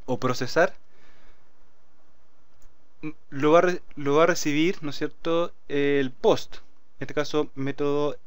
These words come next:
enviar. También podríamos revisar nuestra, eh, en nuestro archivo route, routes o rutas, y acá tenemos contacto, que es un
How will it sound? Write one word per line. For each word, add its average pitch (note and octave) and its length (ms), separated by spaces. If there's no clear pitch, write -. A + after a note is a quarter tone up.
enviar. B2 440
También E3+ 260
podríamos F3 360
revisar E3 520
nuestra, C#3 920
eh, C#3+ 120
en C3+ 80
nuestro C#3+ 180
archivo D#3 720
route, D3 560
routes D3+ 420
o B2+ 140
rutas, C#3+ 580
y C3+ 80
acá C3+ 100
tenemos C#3 200
contacto, D3+ 680
que C#3 120
es - 180
un C#3 220